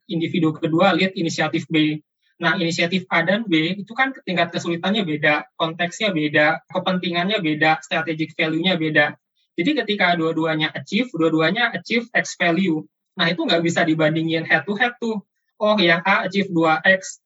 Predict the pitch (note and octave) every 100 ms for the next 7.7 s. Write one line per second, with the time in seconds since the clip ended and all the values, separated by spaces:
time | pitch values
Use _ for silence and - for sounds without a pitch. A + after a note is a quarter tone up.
0 | _ F3 E3 E3 G3 - G3 F3+ F3 D3+
1 | D3+ F#3+ F#3+ - E3+ D#3 G3+ F#3+ F3 F3
2 | F3+ D#3+ D#3 D3+ E3 E3 - - _ _
3 | _ - D#3 D3 D3+ F#3 D4+ G#3+ F#3+ F3+
4 | F3+ F3+ E3 B3 A#3+ - F#3 F3+ F3+ F3
5 | F3 F3 F3 E3+ F#3+ G3+ F#3 E3+ D#3 D#3+
6 | D3+ D#3+ G#3 G3+ G3 G3 D#3 D#3+ B3+ A#3+
7 | F#3 E3+ D#3 D3+ - A3 A#3